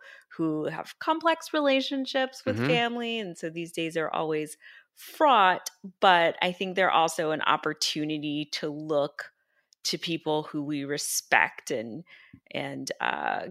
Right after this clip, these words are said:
Speaker 1: get good advice from and get fatherly advice from wherever we can get it. I'm fortunate to be able to get it from my dad.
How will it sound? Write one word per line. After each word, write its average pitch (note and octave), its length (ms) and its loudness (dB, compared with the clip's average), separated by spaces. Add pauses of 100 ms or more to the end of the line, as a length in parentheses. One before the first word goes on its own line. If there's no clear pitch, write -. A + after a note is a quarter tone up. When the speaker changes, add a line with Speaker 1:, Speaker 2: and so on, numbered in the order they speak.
Speaker 1:
get - 220 0
good D#3+ 160 -2
advice D3+ 560 0
from E3 260 -2
and F3 100 -4
get F#3+ 180 0
fatherly A3+ 500 4
advice A#3 400 2
from A#3+ 180 -4
wherever A#3 380 2
we A#3+ 120 -4
can A#3+ 180 -8
get B3 200 4
it. B2 320 2
I'm F#3+ 180 2
fortunate F3+ 560 -2
to E3 100 -10
be D#3+ 100 -4
able D3 220 -2
to C#3+ 100 -10
get - 160 -2
it - 140 -12
from - 180 -18
my - 180 -6
dad. - 280 -4